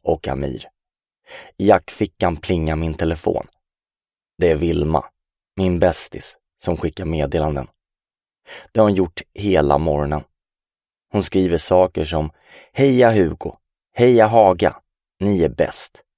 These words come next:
"Vi bara måste vinna idag", säger Bruno sammanbitet. "Jag pallar inte att förlora igen.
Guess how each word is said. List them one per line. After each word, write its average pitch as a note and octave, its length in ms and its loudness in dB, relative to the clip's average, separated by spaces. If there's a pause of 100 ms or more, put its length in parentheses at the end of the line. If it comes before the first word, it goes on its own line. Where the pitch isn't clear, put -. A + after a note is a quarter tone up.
(1600)
"Vi G2+ 340 0 (640)
bara F#2+ 160 4
måste A2+ 640 -2
vinna G2 340 2
idag", C#2 220 -6 (560)
säger E2 260 -4
Bruno D#2+ 380 -4
sammanbitet. D2+ 840 -6 (640)
"Jag - 260 -12
pallar A#2 320 0
inte G2 200 -4
att D#2+ 60 -10
förlora F#2 420 -2
igen. F2+ 380 -2